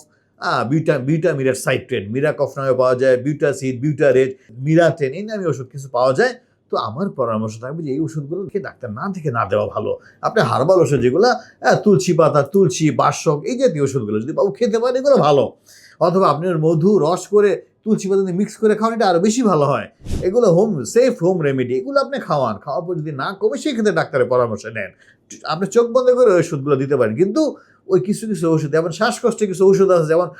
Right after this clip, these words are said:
আহ, ব্রডিল, সালবিটামল জাতীয় ওষুধ, ব্রডিল, সালমোলিন, সালটোনিন, এই ওষুধগুলো আমার পছন্দ না। যদি বাবু শ্বাসকষ্ট না থাকে, আপনি ওষুধগুলো দেন, উল্টা কাশি বেড়ে যাবে। এই জন্য এগুলো না দিয়ে বরঞ্চ আপনি হার্বাল মেডিসিনগুলো চোখ বন্ধ করে ইউজ করেন। আর যদি আমাকে বলা হয়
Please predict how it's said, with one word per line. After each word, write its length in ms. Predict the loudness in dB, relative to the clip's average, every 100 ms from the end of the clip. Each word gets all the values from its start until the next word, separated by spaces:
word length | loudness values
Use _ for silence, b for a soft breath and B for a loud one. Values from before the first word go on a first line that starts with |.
| B
আহ, 360 | 0 0 0 -4
ব্রডিল, 560 | 0 4 6 6 4 2
সালবিটামল 640 | -2 -2 0 0 0 0
জাতীয় 220 | 0 0
ওষুধ, 180 | -2 -2
ব্রডিল, 420 | 2 2 2 -2
সালমোলিন, 540 | -2 -6 -4 -4 -6 -6
সালটোনিন, 560 | -6 -6 -4 -4 -6 -10 _ _
এই 100 | -2
ওষুধগুলো 420 | 0 0 -2 0
আমার 240 | 0 0 -2
পছন্দ 380 | -4 -6 -6 -2
না। 280 | 0 -2 -4 b b b
যদি 160 | 0 2
বাবু 160 | 2
শ্বাসকষ্ট 460 | 2 0 -2 -4 -4
না 200 | -2 -2
থাকে, 140 | -2
আপনি 120 | -4
ওষুধগুলো 380 | -4 -6 -2 0
দেন, 180 | 0 0
উল্টা 220 | 0 2
কাশি 240 | 2 2 2
বেড়ে 220 | 4 4
যাবে। 240 | 2 -2
এই 80 | -4
জন্য 180 | -8 -8
এগুলো 240 | -4 -2
না 180 | 0 0
দিয়ে 320 | 0 0 -2 B B B
বরঞ্চ 240 | 0 0 0
আপনি 160 | -2 2
হার্বাল 300 | 2 4 2
মেডিসিনগুলো 400 | 0 -2 -2 -2
চোখ 200 | 0 0
বন্ধ 280 | 0 0
করে 180 | -2 0
ইউজ 140 | -2 0
করেন। 220 | -2 -2
আর 400 | -4 -6 -6 -4
যদি 200 | -4 -4
আমাকে 280 | -6 -8 -6
বলা 260 | -6 -4
হয় 200 | -2 -4